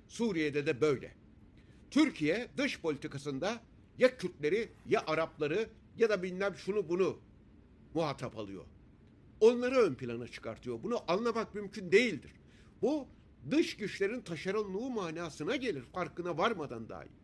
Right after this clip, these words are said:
Türkiye ve Türk dünyası Irak'ta, Suriye'de, Orta Doğu'da Türkleri ön plana koymalıdır. Bugün Irak'ta üçüncü etnik kökenli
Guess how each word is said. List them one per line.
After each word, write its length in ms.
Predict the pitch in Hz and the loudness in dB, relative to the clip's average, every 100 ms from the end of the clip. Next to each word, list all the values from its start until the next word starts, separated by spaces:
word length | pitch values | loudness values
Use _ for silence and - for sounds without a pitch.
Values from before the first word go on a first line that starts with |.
| - - - - - | -20 -20 -20 -20 -6
Türkiye 680 | 220 240 - 127 165 247 - - 131 | -4 -4 -4 -2 -2 -2 -6 -12 -10
ve 140 | 131 | -8
Türk 240 | 247 262 | -8 -8
dünyası 680 | 147 139 123 123 - 202 247 - - - | -8 -6 -4 -6 -4 -6 -6 -14 -20 -10
Irak'ta, 480 | 220 196 151 - 123 | -6 -4 -6 -8 -10
Suriye'de, 560 | - 214 220 151 113 117 | -8 -10 -6 -4 -6 -8
Orta 480 | - 156 - 254 | -6 -6 -4 -4
Doğu'da 460 | 190 151 135 185 - - - - - | -2 -4 -2 -4 -4 -14 -20 -20 -12
Türkleri 640 | 185 - - 165 226 226 - | -12 -12 -8 -4 -2 -2 -4
ön 180 | 151 117 | -6 -6
plana 420 | 135 135 135 135 | -8 -6 -6 -6
koymalıdır. 600 | 131 117 117 113 98 95 - - - - - - - - - - - - | -6 -4 -6 -6 -10 -14 -18 -20 -20 -20 -20 -20 -20 -20 -20 -20 -20 -6
Bugün 320 | 247 226 143 - - - - | -4 -2 -4 -6 -20 -18 -6
Irak'ta 560 | 240 214 180 - 240 226 - - | -2 -2 -4 -6 -8 -8 -20 -16
üçüncü 640 | 185 - 214 220 196 165 120 - - - | -14 -12 -10 -10 -6 -6 -6 -12 -20 -6
etnik 440 | 185 180 - 220 - - | -6 -6 -12 -12 -12 -8
kökenli 600 | 180 175 170 165 151 139 | -6 -6 -8 -8 -6 -6